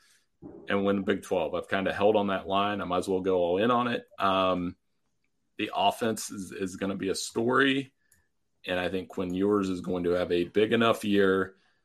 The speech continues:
that he, like, like Steve Sarkisian said at Big twelve Media Day, if the pundits are right, then he's a first-round pick. Well, I think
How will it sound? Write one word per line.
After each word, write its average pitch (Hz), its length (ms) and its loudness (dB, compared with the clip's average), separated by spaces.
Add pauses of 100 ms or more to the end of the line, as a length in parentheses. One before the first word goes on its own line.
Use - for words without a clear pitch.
(380)
that 123 220 10
he, 131 340 2
like, - 340 2
like 156 140 4
Steve - 200 -2
Sarkisian 120 520 4
said 104 180 6
at 82 80 0
Big - 160 -2
twelve 87 180 0
Media 95 300 0
Day, 78 360 -2 (340)
if - 300 0 (220)
the - 60 -8
pundits 110 420 2
are 87 80 -2
right, 104 380 6 (240)
then 95 120 -2
he's 82 140 -6
a 82 60 -8
first-round 85 500 -6
pick. - 240 -2 (120)
Well, 87 200 0
I 82 120 0
think 95 280 -6